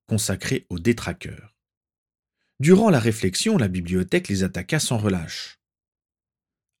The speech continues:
Un énième assaut eut raison de la supposée Hermione qui fut avalée, puis recrachée par les étagères. À sa sortie, elle changea d'apparence.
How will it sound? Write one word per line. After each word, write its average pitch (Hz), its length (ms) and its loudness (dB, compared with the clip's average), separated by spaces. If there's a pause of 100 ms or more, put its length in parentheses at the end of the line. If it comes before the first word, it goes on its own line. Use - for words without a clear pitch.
Un 95 260 -2
énième 107 400 4
assaut 120 440 0 (460)
eut 151 100 8
raison 156 340 4
de 127 80 2
la 98 100 2
supposée 110 600 -2
Hermione 98 480 0
qui - 140 -8
fut 160 240 -4
avalée, 95 460 -2 (320)
puis 101 240 0
recrachée 147 720 -2 (200)
par 101 140 -2
les 107 180 0
étagères. 92 640 -4 (1200)
À 95 80 -2
sa 92 160 -4
sortie, - 500 -8 (680)
elle 127 160 4
changea 160 300 0
d'apparence. 107 760 -4